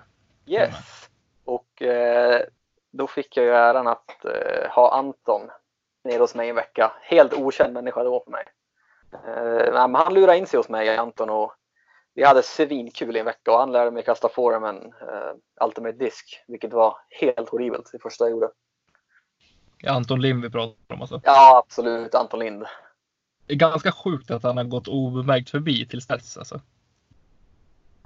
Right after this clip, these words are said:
Speaker 1: Ja, alltså jag, jag trodde inte på det här. Alltså jag spelade för att det var kul och sen så såg jag att man, att det funkade och sen så, precis innan V M så hade, hade jag kontakt med Mickes discgolf.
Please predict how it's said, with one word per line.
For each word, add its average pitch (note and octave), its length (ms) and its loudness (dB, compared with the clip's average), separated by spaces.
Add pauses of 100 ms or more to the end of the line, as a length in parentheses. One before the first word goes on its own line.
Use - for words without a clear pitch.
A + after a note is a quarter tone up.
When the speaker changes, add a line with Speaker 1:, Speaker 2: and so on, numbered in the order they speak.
(680)
Speaker 1:
Ja, C3+ 280 6
alltså D#3+ 180 2
jag, E3+ 420 4 (580)
jag B2+ 120 -10
trodde D#3 260 -4
inte F#2+ 200 -4
på A2+ 100 0
det A#2 60 2
här. F3 220 2 (480)
Alltså - 200 -6
jag C3+ 120 4
spelade D#3 300 2
för C3 100 0
att A2+ 80 -2
det A#2 80 -4
var A2+ 120 -4
kul - 240 -8
och B2 80 -2
sen F3 180 -2
så - 180 -20
såg B2 200 -2
jag D3 160 4
att - 100 -4
man, A#2 260 -4 (320)
att B2+ 120 -2
det C3 60 0
funkade B2+ 540 2
och A#2+ 120 2
sen D3 280 -4
så, B2 520 0 (1000)
precis B2+ 440 -4
innan D#3 440 0
V A2+ 280 2
M G#2+ 180 -2
så A#2 300 -6
hade, A2+ 560 -2 (360)
hade A#2 160 -4
jag A2+ 120 4
kontakt C#3 400 -4
med G2 320 -4
Mickes - 300 -18
discgolf. - 640 -6